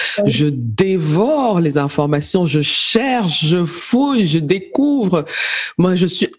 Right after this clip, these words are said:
Speaker 2: en permanence en train de chercher à comprendre, mais pourquoi ça fonctionne comme ça ? Mais c-,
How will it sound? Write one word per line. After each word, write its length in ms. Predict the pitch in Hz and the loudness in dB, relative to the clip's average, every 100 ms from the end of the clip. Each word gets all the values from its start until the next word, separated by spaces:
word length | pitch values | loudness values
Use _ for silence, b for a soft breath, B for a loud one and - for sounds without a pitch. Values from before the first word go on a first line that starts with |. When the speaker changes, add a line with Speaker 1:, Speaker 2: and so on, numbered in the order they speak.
| _ | _
Speaker 2:
en 140 | 202 | -4
permanence 680 | 170 - 240 240 220 247 285 | -4 -2 0 2 0 0 0
en 80 | 185 | -2
train 160 | - 190 | 0 0
de 80 | |
chercher 320 | 175 165 - 202 | 0 -2 0 -2
à 60 | |
comprendre, 680 | 180 - 180 - 214 247 196 | -2 -2 0 0 0 2 2
mais 100 | 165 | 0
pourquoi 300 | 156 - 208 | 0 -2 -2
ça 180 | 208 185 | -2 -4
fonctionne 460 | 175 156 143 156 151 | -2 -4 -2 -2 0
comme 180 | 190 208 | 0 0
ça ? 360 | - 277 - 185 | 0 -2 0 -2
Mais 160 | 160 | -2
c-, 140 | 160 | -4